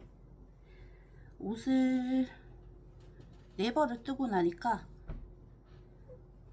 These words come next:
아우, 뜨기가 싫은 거예요, 갑자기. 실을 합사를 했잖아요. 실을 합사를 했는데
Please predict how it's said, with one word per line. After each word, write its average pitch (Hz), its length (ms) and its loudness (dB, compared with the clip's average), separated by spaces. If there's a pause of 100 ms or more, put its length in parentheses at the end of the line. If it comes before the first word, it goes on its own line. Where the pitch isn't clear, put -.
(140)
아우, 254 160 0 (960)
뜨기가 349 320 4
싫은 277 340 6
거예요, 165 260 -4
갑자기. 151 460 -6 (2500)
실을 339 340 -2
합사를 381 340 0
했잖아요. 165 680 -6 (1900)
실을 285 260 -2
합사를 302 400 0
했는데 202 540 -4